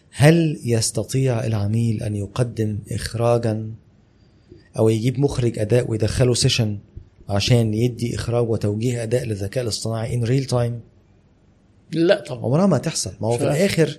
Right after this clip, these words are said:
Speaker 2: وده هو هيبقى،
Speaker 1: أنت
Speaker 2: هم
Speaker 1: بتت-،
Speaker 2: المفروض عايزين يستغنوا عن الراجل ده.
Speaker 1: بالظبط.
Speaker 2: أيوة.
Speaker 1: ما هو، بس خلي بالك، يستغنوا عنه في مقابل إيه؟ مقابل إن هو
Speaker 2: آه.
Speaker 1: بيوفر تكلفة.
Speaker 2: بيوفر تكلفة،
Speaker 1: هو
Speaker 2: وأكيد الجودة ممكن ما
Speaker 1: بالظبط.
Speaker 2: تبقاش نفسها.
Speaker 1: مهما يكن من أمر،
Speaker 2: آه.
Speaker 1: ومهما يكن من تطور،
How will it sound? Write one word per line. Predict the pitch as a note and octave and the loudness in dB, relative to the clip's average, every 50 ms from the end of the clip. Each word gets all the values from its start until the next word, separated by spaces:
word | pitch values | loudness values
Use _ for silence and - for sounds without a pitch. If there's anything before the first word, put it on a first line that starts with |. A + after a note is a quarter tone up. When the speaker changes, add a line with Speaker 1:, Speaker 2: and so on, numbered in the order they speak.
| - D3+ | -8 -2
Speaker 2:
وده | C3+ C#3+ | 2 6
هو | D3 F3 F#3+ D#3 | 8 8 8 8
هيبقى، | E3+ E3 D#3 D3 C#3 - | 8 6 4 4 6 6
Speaker 1:
أنت | D3+ C#3+ E3+ | 6 8 6
Speaker 2:
هم | D3 - | 6 6
Speaker 1:
بتت-، | D#3+ C#3 | 4 2
Speaker 2:
المفروض | - D3 - D3+ C#3+ - G3 F3+ D#3+ | 2 0 -6 -8 -8 -4 0 2 2
عايزين | F3 D#3 F3+ G3+ | 2 2 2 0
يستغنوا | F3+ - - - A#3+ F#3 E3 C#3+ | 0 2 4 4 4 4 4 2
عن | B2 C3 C3+ | 2 0 0
الراجل | C3 D3 D#3+ D3 C#3 A#2+ | 0 2 2 2 4 4
ده. | B2 | 4
Speaker 1:
بالظبط. | B2 B2 A2 - - A2 G#2+ G#2 G2 F#2 - - - - | 4 4 2 0 0 0 -2 -4 -4 -6 -8 -10 -6 -2
Speaker 2:
أيوة. | - D#3 - D3+ D#3+ D#3 | 2 4 6 8 8 8
Speaker 1:
ما | D3 D3 | 6 4
هو، | C#3+ B2 - - - | 2 -2 -6 -8 -6
بس | G#2+ G#2 - - | -6 -4 -4 -4
خلي | - - C#3+ D3+ | -2 0 2 2
بالك، | D#3+ E3 D#3 - G#2 | 2 2 0 0 -4
يستغنوا | G#2 - - C3+ B2+ A#2 | -2 0 0 2 2 2
عنه | A#2+ B2 | 0 0
في | A#2+ - | -2 -2
مقابل | G#2 - C3+ C3+ C3 - | -2 0 0 0 0 0
إيه؟ | C3 D3+ - - - - - _ _ - | 0 -2 -2 -2 -4 -8 -16 _ _ -10
مقابل | A2+ G#2+ - B2 A#2 | -8 -4 -2 0 2
إن | B2 | 2
هو | C3 B2 | 2 2
Speaker 2:
آه. | |
Speaker 1:
بيوفر | A#2 A#2+ B2+ C#3 - B2 | 2 2 0 0 0 -4
تكلفة. | - - G#2 - D3 D#3+ - - - _ - | -4 -6 -6 -6 -6 -8 -8 -12 -20 _ -10
Speaker 2:
بيوفر | C#3 A#2+ C3 C#3 - - | -6 -4 -4 -4 -4 -4
تكلفة، | G#2+ - - - - C#3+ D3 D#3 D#3+ | -6 -6 -6 -2 0 0 2 4 4
Speaker 1:
هو | - - C3+ C3+ | 6 6 8 8
Speaker 2:
وأكيد | C3+ - F#3 D3 | 8 6 6 4
الجودة | C3+ F#3+ F#3+ E3+ D#3 D3+ | 6 4 6 6 6 4
ممكن | D#3+ E3 D#3+ D#3 C3 | 4 2 0 0 0
ما | C3 | 2
Speaker 1:
بالظبط. | B2 A2+ G#2+ A#2 - | 2 2 2 2 2
Speaker 2:
تبقاش | C3 B2+ - - | 0 0 -4 -10
نفسها. | B2 A2 - - - D3 - _ _ _ - - | -14 -14 -14 -16 -18 -18 -20 _ _ _ -4 0
Speaker 1:
مهما | C3 D3 G3+ A#3 A3 G3+ F#3+ E3+ D3+ C#3+ C3 | 4 6 6 6 6 6 4 4 4 4 4
يكن | C3 C#3+ C#3 - C3+ B2+ | 4 2 2 2 0 2
من | B2 A#2 - | 2 0 0
أمر، | - - G2 - - - - - _ _ _ _ - | 0 -2 -4 -4 -8 -14 -18 -18 _ _ _ _ -4
Speaker 2:
آه. | - C3 B2 | 2 4 6
Speaker 1:
ومهما | D3 F#3 G3+ F#3 E3 C#3+ D3 | 6 8 6 6 6 4 4
يكن | E3+ E3 - C#3 | 4 2 2 0
من | C3+ D3 D3 | 0 0 -2
تطور، | - C3 - C3+ C3+ C3 B2+ C3+ B2+ | -4 -4 -2 -2 -2 -2 -4 -6 -10